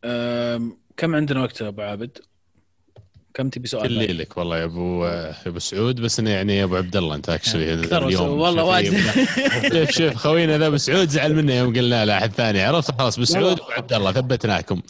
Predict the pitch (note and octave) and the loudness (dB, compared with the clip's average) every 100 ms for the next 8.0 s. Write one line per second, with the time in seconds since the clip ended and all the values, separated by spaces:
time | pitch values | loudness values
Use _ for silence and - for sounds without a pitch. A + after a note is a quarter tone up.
0 | - - B2+ C3+ - G#2 A2 A2+ A2+ A#2+ | -16 -12 -8 -6 -4 0 2 2 2 2
1 | C3 D3 D#3+ D3 C3+ A#2+ A#2+ B2+ A#2 A#2 | 2 2 2 2 0 0 0 0 0 0
2 | A#2 A2+ C#3 C3+ A#2 C3 B2+ A2 B2 B2 | 2 2 2 0 0 2 2 2 2 2
3 | B2 A#2 A2 - G#2 A2 A#2+ B2+ A2+ G2 | 0 -2 -4 -2 0 2 2 2 0 0
4 | G#2 A#2 B2+ G#2+ F#2+ A2+ G#2+ G2+ A2 A#2 | 0 0 2 0 0 0 0 0 0 0
5 | D3+ D3 - - C#3 C#3+ E3+ G3 F#3 D#3 | 0 -2 -4 0 0 2 2 0 0 -4
6 | - - D3 F3 F3 C#3+ C3+ A2+ G2+ G2 | -6 -4 0 0 0 -2 -2 -4 -6 -6
7 | A#2+ A2 A2 - - F#2+ - G2+ D#2+ D#2 | -6 -6 -8 -14 -6 -4 0 -2 -2 -6